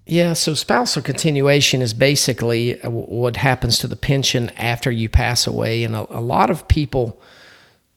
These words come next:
don't choose that, and, and they simply don't choose it because they, th-, they're looking at the dollar amount that they get right now. And if you don't choose a spousal option, most of the time that's, that's a higher amount of money. And so that's what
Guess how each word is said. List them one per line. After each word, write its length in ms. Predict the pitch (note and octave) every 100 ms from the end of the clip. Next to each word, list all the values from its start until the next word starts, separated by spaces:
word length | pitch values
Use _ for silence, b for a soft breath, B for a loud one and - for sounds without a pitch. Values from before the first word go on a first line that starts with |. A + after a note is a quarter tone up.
| A#2
don't 340 | A2+ C#3 D3+ -
choose 440 | - D#3+ E3 D3+
that, 440 | E3 E3 E3 - -
and, 180 | C3+ C3
and 160 | - B2+
they 140 | C3
simply 440 | - D#3+ D#3 C#3+
don't 280 | B2 C3+ B2
choose 340 | - F3 D#3 C3+
it 140 | -
because 320 | C3+ D3 A#2+
they, 160 | B2+ B2
th-, 400 | - - C3+ - -
they're 220 | B2+ B2
looking 440 | A2+ C#3 C#3+ C#3
at 160 | C3+ - - - _ _
the 160 | B2
dollar 380 | A#2 D3 D3 C#3
amount 300 | B2 C3 F#2+
that 120 | C3+
they 80 | B2
get 260 | A#2+ B2 -
right 280 | A#2+ A#2 -
now. 320 | C3+ C3 A2
And 80 | A2+
if 120 | -
you 80 | A#2
don't 280 | A#2 -
choose 400 | - - D#3+ D3+
a 60 | C#3
spousal 500 | - A2 G#2 - G2
option, 400 | F#2+ - - B2
most 240 | A2 A2
of 40 | A2
the 60 |
time 300 | A2+ G2+ G#2
that's, 300 | G2+ A2 -
that's 280 | - G2 A2+
a 60 | A2+
higher 260 | - G#2+
amount 240 | G#2+ G#2+ G#2
of 60 |
money. 220 | A2 D3 -
And 100 | -
so 100 | G2+
that's 260 | F#2+ -
what 240 | G#2+ -